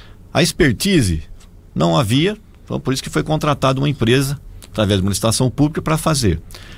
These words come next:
Além dela ter, ter que terminar a obra, você deveria também operar aquilo pelo menos por quatro anos. Isso é o contrato, né? Aí começou, mas não tem projeto executivo, não tem isso, não tem aquilo.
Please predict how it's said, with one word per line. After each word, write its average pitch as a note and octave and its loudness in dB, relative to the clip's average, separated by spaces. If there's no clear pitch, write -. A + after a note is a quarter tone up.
Além G3 4
dela C#3 2
ter, B2+ -2
ter B2 -2
que - -10
terminar G#2+ 2
a F#2+ 4
obra, G#2 0
você G2 -2
deveria A2 0
também G#2+ 0
operar B2 2
aquilo B2+ 0
pelo A#2 0
menos A#2+ 0
por C3 -2
quatro A#2+ 0
anos. F2 -2
Isso D#3+ -2
é - 0
o - -2
contrato, E2+ -2
né? G#2+ 2
Aí A#2 2
começou, A#2 2
mas C#3 2
não A#2+ 2
tem B2+ 0
projeto A#2+ 4
executivo, - -2
não A2+ 0
tem A#2+ 4
isso, F2 -2
não F2+ -2
tem C3 0
aquilo. E2 -4